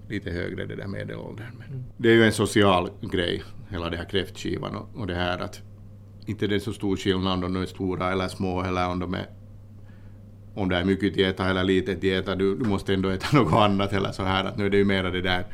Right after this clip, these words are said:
Speaker 1: att du kommer tillsammans runt ett bord och, och firar en kväll och har det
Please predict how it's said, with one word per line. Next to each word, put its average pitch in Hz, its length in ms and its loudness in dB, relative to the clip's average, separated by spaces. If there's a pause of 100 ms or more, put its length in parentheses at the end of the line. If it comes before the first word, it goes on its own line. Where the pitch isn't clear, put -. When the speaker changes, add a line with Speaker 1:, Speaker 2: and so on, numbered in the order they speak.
(320)
Speaker 1:
att 95 120 -6
du 90 80 2
kommer 87 320 0
tillsammans 120 640 2
runt 107 240 2
ett 101 120 4
bord 98 320 8
och, - 280 -2
och 104 120 -4
firar 92 280 4
en 90 140 0
kväll 92 340 0
och 90 100 -2
har 87 160 -2
det 92 140 -2